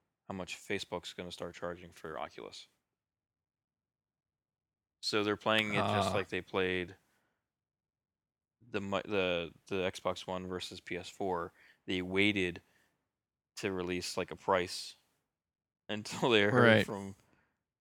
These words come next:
Speaker 1: Microsoft. You know, and
Speaker 2: Mm-hmm.
Speaker 1: they, they said, "Oh, no, no, we, we knew we were gonna go at this price point." I'm like, "Fuck you, you didn't know. You're waiting for them.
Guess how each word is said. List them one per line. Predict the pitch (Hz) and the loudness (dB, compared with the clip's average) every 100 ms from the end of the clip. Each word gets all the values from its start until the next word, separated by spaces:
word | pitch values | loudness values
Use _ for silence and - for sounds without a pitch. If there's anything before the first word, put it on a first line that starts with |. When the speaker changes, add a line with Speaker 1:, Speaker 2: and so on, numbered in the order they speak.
| _ - 110 | _ -12 -2
Speaker 1:
Microsoft. | 104 - - 85 90 - - _ _ _ _ _ _ _ _ | 0 -2 -8 -10 -10 -16 -20 _ _ _ _ _ _ _ _
You | 107 | -4
know, | 92 90 | -2 -2
and | 95 | 2
Speaker 2:
Mm-hmm. | |
Speaker 1:
they, | 117 110 98 | 6 6 6
they | 110 | 2
said, | 117 101 98 | -2 0 4
"Oh, | 127 | 4
no, | 131 117 | 2 -2
no, | 104 95 | -2 -2
we, | 110 | -4
we | 98 107 | -4 -8
knew | 110 110 | -6 -6
we | 98 | -4
were | 92 | -4
gonna | 90 | -4
go | 87 78 | -8 -10
at | |
this | - - | -12 -12
price | 80 82 | -10 -10
point." | - 87 | -12 -12
I'm | |
like, | 87 | -12
"Fuck | - - - | -10 -10 -10
you, | 87 | -12
you | 90 98 | -8 -6
didn't | 82 62 | -6 -10
know. | 78 - | -10 -6
You're | 98 98 | -4 -2
waiting | 95 95 80 | 0 -2 -2
for | 110 | -4
them. | 120 123 92 | 0 0 -2